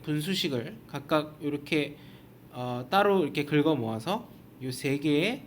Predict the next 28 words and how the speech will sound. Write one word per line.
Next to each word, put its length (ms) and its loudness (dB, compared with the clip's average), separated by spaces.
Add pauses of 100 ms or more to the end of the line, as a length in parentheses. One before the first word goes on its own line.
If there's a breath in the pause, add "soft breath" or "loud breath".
(580 loud breath)
분수식의 840 -4
곱으로 280 -4
나타냈죠. 720 -8
근데 160 0
요것을 400 4
다 140 0
곱해주면 640 0 (720 loud breath)
일이 240 2
된다는 380 0
것을 300 -6
확인해 260 -6
줄 120 -10
수 160 -12
있어서 380 -10 (680 loud breath)
결국은 580 0 (180)
일이 220 0
된다는 440 -2
것을 360 -4 (460)
확인하였습니다. 1300 -6
그래서 280 0 (420 loud breath)
요 100 8
두 160 0
가지 300 12
방법으로 720 4
메넬라우스의 640 2
정리를 640 0
증명을 440 -6
했는데요. 640 -4